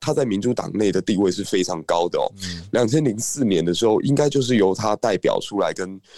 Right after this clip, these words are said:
Speaker 1: George Bush 竞-，竞选这个美国总统。
Speaker 2: 嗯。
Speaker 1: 所以我觉得大家还是要密切去注意到这些事情。那最后我想要在假日即将要开始之前分享一个比较轻松一点的话题哦，
Speaker 2: 嗯。
Speaker 1: 也呼应一下 Howard 在一开始讲到的，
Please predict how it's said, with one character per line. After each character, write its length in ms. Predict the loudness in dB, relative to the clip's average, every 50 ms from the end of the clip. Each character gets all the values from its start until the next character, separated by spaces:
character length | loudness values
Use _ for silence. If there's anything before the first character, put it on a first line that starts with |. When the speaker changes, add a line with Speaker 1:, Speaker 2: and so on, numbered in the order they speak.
| -20 -20 _
Speaker 1:
George 220 | 0 0 0 0 0 -2
Bush 260 | 2 2 2 2 0 -4 -2
竞-， 240 | 0 0 0 0 -2 -4
竞 180 | -2 0 0 2
选 160 | 2 0 0
这 100 | 0 0
个 60 | 2
美 140 | 2 2 4
国 100 | 2 2
总 220 | 2 2 0 0
统。 180 | 0 0 -2 -2 _ -12 -12 -10 -10
Speaker 2:
嗯。 80 | -8
Speaker 1:
所 140 | 2 2 4
以 40 | 4 4
我 80 | 2
觉 160 | 2 2 2 2
得 120 | 2 4
大 160 | 2 2 0
家 220 | 2 0 0 0 0
还 120 | -2 -2
是 140 | 0 2 2
要 120 | 2 2
密 180 | 4 2 0 0
切 180 | 2 0 -2
去 160 | -2 -2 -4 -6
注 220 | -2 0 2 2
意 140 | 4 2 2
到 180 | 2 2 0 0
这 140 | 2 0 0
些 160 | 2 2 0
事 180 | 0 0 -4
情。 240 | -6 -4 -4 -4 -6 -6 _ -20 -20 -20 -18 -20 -14 _
那 420 | 0 2 2 4 4 2 2 0 0 0 0 0 0 -2 -2 -8 -12 -14 -14 -10
最 220 | 0 2 4 4
后 100 | 6 4
我 160 | 4 4 2 2
想 160 | 2 0 0
要 120 | 0 2
在 260 | 2 2 2 2 2
假 260 | 0 0 0 0 2 2
日 160 | 2 0 0
即 160 | 0 0 0
将 120 | 2 2
要 80 | 2 0
开 200 | 0 -2 -2 -2
始 160 | -2 -4 -8
之 120 | -10 -8 -6
前 240 | -2 -2 -2 0
分 160 | 2 0 -2 0
享 200 | 0 -4 -4 -4
一 40 |
个 200 | 0 0 0 0 _ _ -20 -20 -20 -20 -20 _ -4
比 100 | -2 2
较 140 | 4 4 2
轻 180 | 4 2 0 2
松 220 | 2 2 2 2
一 40 | 2
点 140 | 0 0 -2
的 60 | -2
话 240 | -2 0 0 0 -2
题 240 | -2 -2 -2 0
哦， 160 | 0 0 0 0
Speaker 2:
嗯。 80 | 0 0
Speaker 1:
也 100 | 0 0
呼 220 | 0 0 2 2
应 80 | 2 2
一 60 | 2
下 180 | 2 0 0
Howard 400 | 0 0 0 2 4 4 4 4
在 220 | 2 2 0 2 0
一 80 | 0
开 180 | 0 -2 -4 -4
始 160 | -4 -6 -8
讲 180 | -6 -6 -6 -4 -2
到 180 | 0 0 2
的， 140 | 0 0 -4